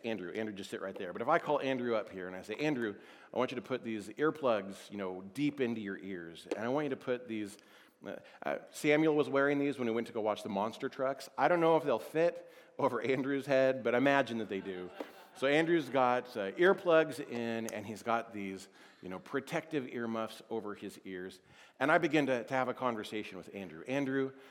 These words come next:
you know, how was your week? How are you doing? How is your family? How is work?"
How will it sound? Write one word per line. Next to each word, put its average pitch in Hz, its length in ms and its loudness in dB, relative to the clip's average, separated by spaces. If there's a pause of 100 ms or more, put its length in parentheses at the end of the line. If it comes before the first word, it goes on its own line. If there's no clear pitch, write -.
(140)
you - 60 -8
know, 90 60 -4
how 127 200 0
was 113 120 -4
your 107 120 -6
week? 113 260 -6
How 120 140 -6
are 123 60 -2
you 110 120 -6
doing? 110 340 -6
How 127 200 -4
is 117 100 -6
your 110 80 -12
family? 110 460 -4
How 117 220 -4
is 107 100 -10
work?" 110 340 -4